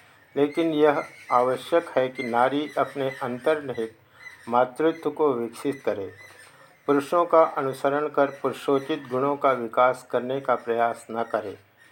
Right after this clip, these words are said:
इसी सत्य को प्रदर्शित करने के लिए माँ शारदा प्रधानतः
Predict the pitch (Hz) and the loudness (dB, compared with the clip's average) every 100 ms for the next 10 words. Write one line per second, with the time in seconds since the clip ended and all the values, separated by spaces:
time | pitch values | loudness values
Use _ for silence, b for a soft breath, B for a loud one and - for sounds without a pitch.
0 | b b b - 143 185 165 151 151 160 | b b b -4 -2 -2 0 0 0 -2
1 | 151 165 160 131 123 127 - 147 - 135 | 0 0 2 0 2 0 -2 -10 -2 -2
2 | 135 147 147 139 123 120 120 123 131 - | 0 -2 0 -2 -2 -4 2 2 2 2
3 | 117 117 131 131 117 107 120 127 127 113 | 2 2 0 0 -4 -4 -4 -4 -2 -2